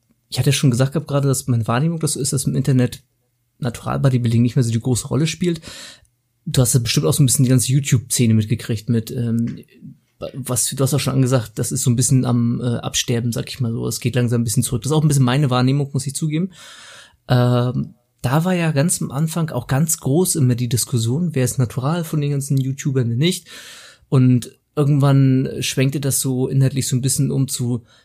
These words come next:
ja gut, da werden halt ein paar sein, die was nehmen und andere halt nicht und es ist uns mehr oder weniger egal, weil, äh, das ja trotzdem von den Inhalten generell korrekt, was sie da vermitteln oder zumindest nicht verkehrt.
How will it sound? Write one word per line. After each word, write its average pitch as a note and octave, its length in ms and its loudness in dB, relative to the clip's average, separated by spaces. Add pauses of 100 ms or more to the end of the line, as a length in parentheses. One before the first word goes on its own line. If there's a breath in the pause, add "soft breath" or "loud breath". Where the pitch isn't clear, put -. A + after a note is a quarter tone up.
ja A#2+ 160 -2
gut, C3 200 -2
da B2 120 4
werden B2 220 4
halt B2 140 -2
ein C3+ 60 0
paar B2+ 160 0
sein, A#2+ 160 0
die A2 100 -2
was A2 180 -4
nehmen D3 280 2
und C3+ 100 -4
andere A#2+ 240 2
halt A2+ 100 -2
nicht D#3+ 200 0
und C3 120 0
es A#2+ 80 -4
ist C3 160 -6
uns C3 200 -6
mehr B2 140 4
oder A#2 100 0
weniger A2 260 2
egal, C#3 460 2
weil, A#2+ 960 -4
äh, - 60 -8
das A#2+ 100 -6
ja B2+ 80 -4
trotzdem C#3+ 560 0
von C#3 140 0
den C#3 300 2
Inhalten C3+ 400 2
generell B2+ 360 0
korrekt, C3 320 -2
was C3+ 140 -2
sie C3+ 80 -4
da B2+ 340 0
vermitteln B2+ 440 0
oder A#2+ 180 0
zumindest B2+ 280 -2
nicht C3 120 0
verkehrt. B2+ 400 -2